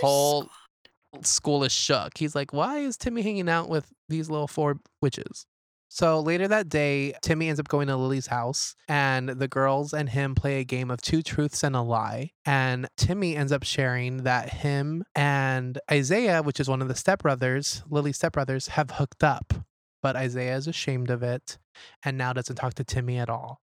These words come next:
Speaker 1: And then Timmy breaks into tears and comes out as bisexual. Again, <sighs> it's the trope of, like, the bully, you know, being homophob-, like, internalized homophobia. We've seen this before.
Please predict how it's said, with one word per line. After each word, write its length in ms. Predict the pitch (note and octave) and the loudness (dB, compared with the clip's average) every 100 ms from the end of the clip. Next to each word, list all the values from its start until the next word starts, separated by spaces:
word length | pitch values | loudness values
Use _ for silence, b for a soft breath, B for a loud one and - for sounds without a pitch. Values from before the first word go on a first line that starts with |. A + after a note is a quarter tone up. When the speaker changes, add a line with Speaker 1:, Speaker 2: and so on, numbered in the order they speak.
| _ _ - | _ _ -6
Speaker 1:
And 120 | C3+ | -4
then 100 | C3 | -4
Timmy 300 | A#2+ C#3+ E3 | -4 -4 -2
breaks 260 | F3+ E3+ - | 0 0 0
into 220 | F#3+ A3 | -2 -2
tears 500 | - C3+ B2+ B2 - - | -2 -2 -2 -4 -8 -8
and 100 | B2+ | -4
comes 220 | C3 B2 | -2 -2
out 100 | A#2+ | -4
as 80 | A#2 | -6
bisexual. 680 | - A2+ - - - D3+ D#3 _ | -8 -8 -10 -14 -18 -18 -20 _
Again, 640 | D#3+ D#3 E3 E3 E3 E3 E3 B B | -8 -2 0 2 2 0 -4 B B
<sighs> 220 | B B | B B
it's 240 | G3 D3+ - | -14 -12 -8
the 100 | C#3 | -8
trope 460 | - D3+ C#3+ C#3 C3+ | -2 2 2 0 -2
of, 160 | B2+ | -2
like, 200 | B2+ A#2 | -2 -2
the 80 | C3 | -4
bully, 840 | B2+ C3+ C#3 C#3 C3+ C3+ C3 C3 C3 - - | -2 0 2 0 0 0 -2 -2 -6 -10 -4
you 100 | C3+ | -2
know, 380 | B2 A#2 A2+ C#3 _ - | 0 0 -4 -8 _ -6
being 640 | C3 B2+ B2 A#2 A#2 A2+ - - | -2 0 -2 -4 -6 -10 -10 -6
homophob-, 580 | D3 C3+ - C3+ C3 | -4 -4 -2 -2 -2
like, 140 | C#3 B2+ | -4 -4
internalized 500 | C3 C#3+ C3+ B2+ - | -2 -2 0 -2 -2
homophobia. 840 | C3 - G3 G3 G3 F#3 F3 F3 | -4 -2 0 0 0 2 2 2
We've 200 | D#3 D3 | -2 -4
seen 220 | - D#3+ | -4 -4
this 160 | D3+ C#3 | -4 -4
before. 720 | - C#3 - B2+ B2 B2 B2 | -4 -6 -6 -2 0 0 -2